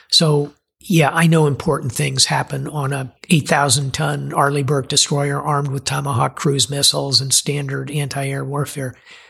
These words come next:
missiles and a crew of three hundred fifty. Yeah, a lot of important stuff happens there. But I kept the sign there to remind me not to let my ego go into overdrive. And I think that's a pretty good lesson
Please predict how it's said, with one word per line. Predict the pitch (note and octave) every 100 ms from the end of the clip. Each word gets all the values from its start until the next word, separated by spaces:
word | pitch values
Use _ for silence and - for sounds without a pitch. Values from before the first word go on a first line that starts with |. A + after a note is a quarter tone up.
| _ -
missiles | D#3 D#3+ D3+ C3 - G3+
and |
a | D#3+
crew | - E3+ D#3+
of | C#3
three | - D#3+
hundred | C3+ C#3+ C#3
fifty. | D#3 C#3+ D3 B2+ - _
Yeah, | - A2+ - -
a |
lot | E3 D#3+ D3+
of | C#3 C3
important | - B2 F3 D#3 C3+
stuff | - - C#3+ C3+
happens | - C3+ C3+ C#3 -
there. | D3 B2 - - - -
But | E3
I | D#3
kept | - B3 -
the |
sign | A3 - F3 E3+ D#3+ C#3+
there | C#3 C3 B2+ _ _ _ _ _ -
to | F3
remind | D#3 D3 C#3+ D3 D3+ D3
me | C#3+ C#3+ C3+ _ -
not | D3+ D3+ -
to | D3
let | D3 D3+
my | C3+
ego | C3+ E3+ D3+ C#3 C#3
go | C3+ C#3+ C#3
into | C3+ D3
overdrive. | C#3 B2+ A#2+ A#2+ B2+ - - - - - - _ E3
And | D3+
I | C#3
think | G#3+ F3+
that's | F3 D3+ C3+
a |
pretty | - E3+ D3
good | C3+ C3+
lesson | C3 C3 -